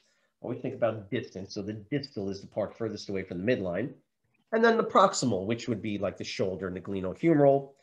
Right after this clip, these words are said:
um, joint. So all of the, those are closer to the midline of the body, which makes them proximal. Remember, we went over that with the table.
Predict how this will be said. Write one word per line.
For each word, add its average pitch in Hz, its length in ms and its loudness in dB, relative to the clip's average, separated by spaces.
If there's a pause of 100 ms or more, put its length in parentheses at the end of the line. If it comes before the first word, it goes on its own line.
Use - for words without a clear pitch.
(440)
um, 98 420 0
joint. 98 300 -4
So 131 540 6
all 170 240 10
of 139 120 2
the, 151 200 4
those 175 520 4
are 120 160 4
closer 135 460 0
to - 160 -6
the 107 80 -2
midline 98 400 0
of 110 60 -2
the 135 60 -6
body, 104 280 2
which 131 220 -4
makes 92 240 -8
them 98 440 -6
proximal. 92 480 -6
Remember, 101 360 -2
we 127 140 2
went 123 180 4
over 127 180 2
that 98 160 2
with - 100 -10
the 120 60 -12
table. 202 420 4